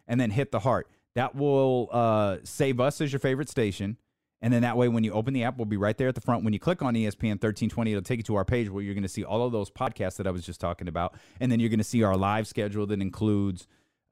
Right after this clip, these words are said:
um, you know, Max Kellerman. It includes Damon Radowinkowski. Uh, and then it's gonna include Deuce and Mo, Sean and Vaughn, Watching the Tape,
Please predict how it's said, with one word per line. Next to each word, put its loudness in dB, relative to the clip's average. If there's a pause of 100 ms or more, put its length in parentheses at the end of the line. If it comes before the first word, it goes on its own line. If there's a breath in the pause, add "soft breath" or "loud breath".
(140)
um, -14
you -2
know, -4
Max -10
Kellerman. 0
It -2
includes -2
Damon -2
Radowinkowski. 0 (320 soft breath)
Uh, -8
and 2
then 2
it's -4
gonna 2
include -2
Deuce -10
and -10
Mo, 2 (280)
Sean -6
and -10
Vaughn, 2 (260 soft breath)
Watching -4
the -10
Tape, -2